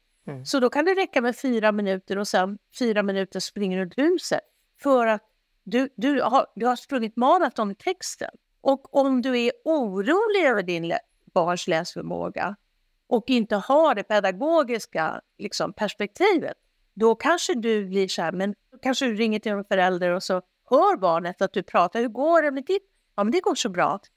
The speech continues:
Speaker 2: "Ja, han läser så knackigt." Allt det där hör ju barn.
Speaker 1: Mm.
Speaker 2: Och de är inne i sin läsprocess. Men om de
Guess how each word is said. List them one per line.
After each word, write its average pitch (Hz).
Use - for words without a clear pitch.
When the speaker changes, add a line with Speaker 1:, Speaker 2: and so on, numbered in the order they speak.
Speaker 2:
"Ja, 247
han 254
läser 269
så 240
knackigt." -
Allt -
det 415
där 277
hör 359
ju 196
barn. -
Speaker 1:
Mm. 143
Speaker 2:
Och 247
de 240
är 381
inne 269
i 262
sin 220
läsprocess. 208
Men 226
om 320
de 381